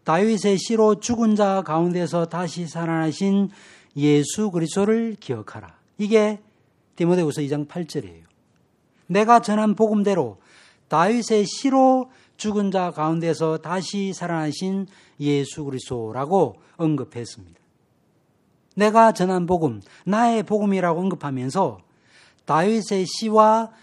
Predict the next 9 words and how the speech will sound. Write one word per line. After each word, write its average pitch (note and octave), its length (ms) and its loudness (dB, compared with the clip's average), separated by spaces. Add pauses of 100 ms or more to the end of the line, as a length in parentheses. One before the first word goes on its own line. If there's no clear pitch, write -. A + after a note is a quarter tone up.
(220)
예수 D#3+ 380 0
그리스도의 F#3+ 300 -2
부활을 E3+ 400 -4
함께 C4+ 380 2
언급하고 C#3+ 580 -4
있습니다. F#2+ 420 -18 (2250)
왜 D#3+ 300 2
바울은 A2 760 -6 (1500)
부활을 C#3+ 720 -2